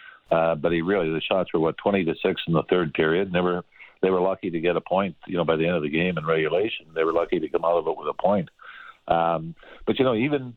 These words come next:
you know, there's games like the Edmonton game before that. He gives up two in the first period, and then he's gotta be perfect the rest of the way, and he is. You know, and, and Mikheyev scores late in the third. So, uh, you're right. It, it doesn't seem to matter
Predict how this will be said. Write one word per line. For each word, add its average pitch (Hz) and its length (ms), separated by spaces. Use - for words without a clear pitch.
you 120 80
know, 107 80
there's 98 180
games 110 240
like 95 160
the 90 140
Edmonton 101 400
game 85 200
before 104 380
that. 73 240
He 92 140
gives 110 220
up 101 200
two 127 140
in 113 60
the 98 140
first 101 300
period, 80 420
and 92 140
then 95 100
he's 92 120
gotta 107 200
be 110 120
perfect 101 440
the 87 60
rest 85 240
of - 60
the 90 80
way, 80 220
and 92 100
he 98 100
is. 113 200
You 87 60
know, 90 220
and, 87 180
and 85 320
Mikheyev 87 440
scores 87 320
late 85 300
in 78 60
the 76 100
third. 92 340
So, 87 200
uh, 90 280
you're 104 180
right. 113 240
It, 85 80
it - 200
doesn't 127 400
seem 131 160
to 98 80
matter 95 400